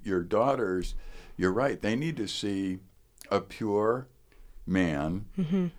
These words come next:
Speaker 1: Who they can at least see how they respond to their children, how they
Speaker 2: Mm-hmm.
Speaker 1: respond to their wife,
Speaker 2: Yep.
Speaker 1: and that kind of thing. And I think that that's what the church is really about.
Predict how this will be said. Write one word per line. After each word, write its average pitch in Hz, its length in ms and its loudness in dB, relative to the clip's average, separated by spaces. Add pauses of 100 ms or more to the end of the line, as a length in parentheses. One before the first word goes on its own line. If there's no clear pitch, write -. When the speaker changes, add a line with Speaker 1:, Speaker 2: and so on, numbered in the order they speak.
(180)
Speaker 1:
Who 107 180 2
they 95 180 2
can 117 200 -4
at 87 120 -6
least 123 300 -2
see 87 220 2
how 101 460 -2
they 87 200 0
respond 80 640 -4
to 71 120 -10
their 80 240 2
children, 117 580 -2
how 73 160 -8
they 76 80 -6
Speaker 2:
Mm-hmm. 80 60 -2
Speaker 1:
respond 92 420 0
to - 80 -10
their 73 120 4
wife, 104 420 4 (220)
Speaker 2:
Yep. 185 260 0
Speaker 1:
and 85 160 -2
that 98 220 6
kind 80 120 6
of 69 100 0
thing. - 200 -6 (180)
And 92 460 2 (260)
I 95 100 4
think 120 260 2
that 95 200 4
that's 117 320 2
what 110 140 0
the 95 100 -4
church 131 380 -4
is 92 160 -4
really 85 220 4
about. 78 460 -2